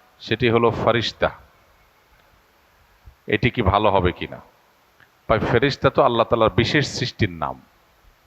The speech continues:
যে সৃষ্টি নূর থেকে তৈরি হয়েছে, আলো থেকে তৈরি হয়েছে,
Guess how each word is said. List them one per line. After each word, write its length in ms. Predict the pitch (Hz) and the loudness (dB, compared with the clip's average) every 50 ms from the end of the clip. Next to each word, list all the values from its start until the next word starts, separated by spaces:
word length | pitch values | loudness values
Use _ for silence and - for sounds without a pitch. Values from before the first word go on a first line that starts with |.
| _ _ _ _ - - - - _ _ _ _ _ _ _ _ - | _ _ _ _ -20 -20 -20 -20 _ _ _ _ _ _ _ _ -4
যে 180 | - 123 123 | 0 0 0
সৃষ্টি 640 | 120 - - 139 131 - - - 143 156 180 196 - - _ _ _ - - _ _ - | 0 0 0 -2 -2 -2 0 0 0 0 0 -4 -8 -16 _ _ _ -20 -20 _ _ -16
নূর 380 | 98 98 104 117 127 147 160 156 | -12 -6 -2 2 2 4 4 2
থেকে 320 | - - 160 - 143 139 | 2 0 0 0 0 0
তৈরি 280 | 135 - 127 117 120 110 | 2 4 4 4 4 4
হয়েছে, 400 | 104 101 95 87 - - 135 120 | 4 4 4 2 0 0 2 2
আলো 220 | 107 107 117 123 | 4 4 2 2
থেকে 240 | - - 127 - 131 | 0 0 -2 -2 -2
তৈরি 280 | - - 117 110 120 107 | 0 2 2 2 4 4
হয়েছে, 460 | 117 120 123 - - - 139 165 | 2 2 0 0 -4 -6 -8 -8